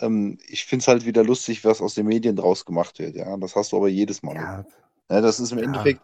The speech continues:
Speaker 1: es ist dann auch, allein die Überschrift passt ja schon wieder gar nicht zu dem, was er sagt. Ja, sondern es, er schießt ja nicht gegen die, sondern im Endeffekt, es geht um sein neues Team und, und das wird unterstützt und das war halt Perfect schon immer, ne?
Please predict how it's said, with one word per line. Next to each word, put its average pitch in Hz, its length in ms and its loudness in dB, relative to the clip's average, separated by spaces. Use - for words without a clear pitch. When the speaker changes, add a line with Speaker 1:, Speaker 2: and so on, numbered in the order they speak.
Speaker 1:
es 120 220 -6
ist 135 140 -2
dann 135 120 4
auch, 131 220 4
allein 123 280 8
die 131 60 0
Überschrift 139 580 2
passt 127 240 0
ja 131 80 4
schon 120 120 -6
wieder 123 220 4
gar 101 160 4
nicht 117 140 0
zu - 100 -10
dem, 110 180 0
was 98 180 0
er 82 100 -4
sagt. 71 240 -8
Ja, 95 220 -2
sondern 98 220 -2
es, 92 100 -6
er 101 160 0
schießt 127 360 -6
ja 127 60 6
nicht 120 220 0
gegen 117 300 0
die, 117 160 0
sondern 110 360 4
im 113 140 -4
Endeffekt, 117 480 0
es 104 140 -6
geht 117 200 -2
um 113 120 -4
sein 101 180 4
neues 127 340 -2
Team 131 380 0
und, 98 180 -4
und 95 140 -2
das 98 160 0
wird 101 140 -4
unterstützt 98 600 -4
und 85 120 -6
das - 320 -4
war 92 180 4
halt 90 180 4
Perfect 95 380 4
schon 80 120 -4
immer, 78 260 -4
ne? - 300 0